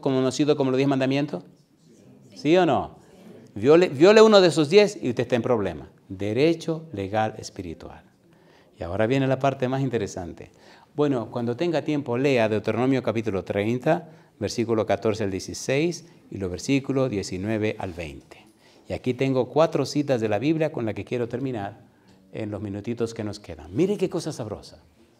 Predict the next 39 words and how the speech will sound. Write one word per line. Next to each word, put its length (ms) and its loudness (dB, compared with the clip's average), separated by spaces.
¿Todo 380 6
el 80 4
mundo 440 0
que 80 -2
le 100 2
dé 100 0
la 60 2
gana 220 0
irá 120 2
al 60 -2
reino 180 -2
de 80 -2
los 100 -4
cielos? 400 -8
A 80 -10
ver, 340 -2
¿sí 160 -8
o 120 -6
no? 520 -8
Bueno, 300 4
recuerde 520 2
que 100 2
la 120 2
salvación 440 0
es 100 -6
por 200 -4
gracia, 440 -2
es 220 -4
verdad. 400 -8
Pero 180 2
acuérdese 400 4
lo 120 2
que 100 0
dijo 280 0
Pablo 360 0
en 80 -2
Romanos, 680 -4
capítulo 380 -8
doce, 500 -2